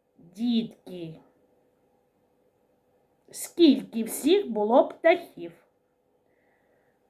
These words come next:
В умові задачі сказано, було три сороки. Потім прилетіло три горобця. У нас питають, скільки всього горобців було разом.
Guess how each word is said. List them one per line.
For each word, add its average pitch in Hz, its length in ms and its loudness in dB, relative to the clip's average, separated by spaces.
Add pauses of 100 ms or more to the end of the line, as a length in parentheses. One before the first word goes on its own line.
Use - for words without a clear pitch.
(120)
В 180 140 -2
умові 220 440 4
задачі 233 520 2
сказано, 180 560 -4
було 202 260 -8
три 269 300 0
сороки. 285 720 2 (840)
Потім 254 500 2
прилетіло 277 640 4
три 240 260 0
горобця. 285 640 0 (260)
У 208 100 -10
нас 226 260 2
питають, 220 520 2
скільки 254 440 0
всього 220 480 0
горобців 208 920 -4
було 190 680 -2
разом. 214 600 0